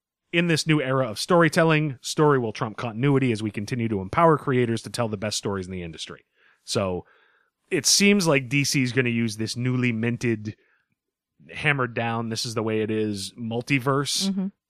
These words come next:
Speaker 1: to stage whatever fucking kind of stories that they want.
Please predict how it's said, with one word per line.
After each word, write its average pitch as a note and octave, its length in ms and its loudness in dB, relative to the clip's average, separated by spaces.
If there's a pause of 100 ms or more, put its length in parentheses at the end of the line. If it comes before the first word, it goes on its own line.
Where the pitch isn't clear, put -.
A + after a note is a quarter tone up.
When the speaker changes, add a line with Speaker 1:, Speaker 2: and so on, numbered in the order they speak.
(120)
Speaker 1:
to B2+ 100 -2
stage A#2 500 -2
whatever B2 380 2
fucking A#2 400 -6
kind G#2+ 220 -8
of F#2+ 60 -6
stories A2 400 -2
that G2+ 160 -8
they G2 120 -4
want. F#2+ 640 -4